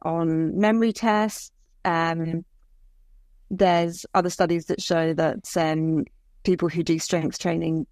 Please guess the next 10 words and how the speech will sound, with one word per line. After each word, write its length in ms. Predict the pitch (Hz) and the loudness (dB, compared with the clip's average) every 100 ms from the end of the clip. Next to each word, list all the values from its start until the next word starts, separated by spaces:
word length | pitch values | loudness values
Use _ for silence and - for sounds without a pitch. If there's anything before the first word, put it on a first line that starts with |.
| - | -4
um, 500 | 160 160 156 156 - _ _ _ - - - - _ | -2 -2 -2 -4 -6 _ _ _ -20 -20 -20 -20 _
and 120 | 180 | 0
are 120 | 170 - | 0 2
over 240 | 175 170 | 2 2
sixty-five 1040 | - - - 180 - 175 165 165 165 165 - _ - | -2 -4 -4 -4 -2 0 0 -2 -2 -4 -10 _ -8
have 140 | 180 - | -4 0
better 300 | 170 165 165 | 0 0 0
just 360 | 170 - - | -4 -8 -10
kind 140 | - 165 | -4 -4
of 120 | 160 | -4